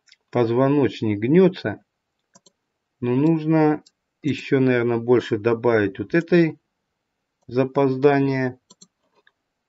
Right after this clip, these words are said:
Так, этой тоже чуть-чуть побольше поставить. Ну, а это вроде нормальное. Жмём, проверяем.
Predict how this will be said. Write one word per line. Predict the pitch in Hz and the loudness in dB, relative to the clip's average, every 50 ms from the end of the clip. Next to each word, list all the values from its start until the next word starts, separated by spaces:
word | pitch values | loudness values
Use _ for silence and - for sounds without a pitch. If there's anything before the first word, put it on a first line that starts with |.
| _ _ _ _ | _ _ _ _
Так, | - 127 120 104 - - 131 | -4 -2 -2 -2 -2 -2 -2
этой | 131 123 127 - 107 101 | -2 -2 0 0 -2 -4
тоже | 101 - - 123 113 104 104 95 | -2 -4 -2 -2 -2 -2 -2 -6
чуть-чуть | - - - 98 - - 113 101 - _ | -6 -8 -10 -10 -8 -10 -12 -12 -6 _
побольше | 110 110 120 151 175 175 170 - 165 | -2 -2 2 2 0 0 2 0 -4
поставить. | 143 - 151 139 135 - _ 143 139 135 131 120 110 - - - _ _ _ _ _ _ _ _ - | -2 0 -2 -4 -4 -2 _ -2 0 0 0 -2 -2 -6 -16 -20 _ _ _ _ _ _ _ _ -10
Ну, | 139 165 175 151 | -8 -4 -2 0
а | 131 123 | 2 2
это | 139 143 139 - 117 | 0 0 0 -2 -2
вроде | 107 110 120 123 123 127 123 | -2 -2 -4 -4 -2 -4 -4
нормальное. | 120 120 117 120 120 120 120 117 110 104 101 101 101 - _ _ _ _ _ _ _ _ _ _ _ _ _ _ - _ _ _ _ _ _ _ _ - | -4 -4 -6 -6 -4 -4 -4 -4 -4 -6 -6 -8 -10 -14 _ _ _ _ _ _ _ _ _ _ _ _ _ _ -20 _ _ _ _ _ _ _ _ -8
Жмём, | 110 113 123 135 147 147 143 131 117 104 101 | -6 -2 0 2 2 2 2 2 0 -2 -2
проверяем. | - 120 123 123 131 135 135 139 127 117 107 101 101 101 92 - | -2 0 2 4 4 4 4 4 4 2 2 0 -2 -6 -10 -14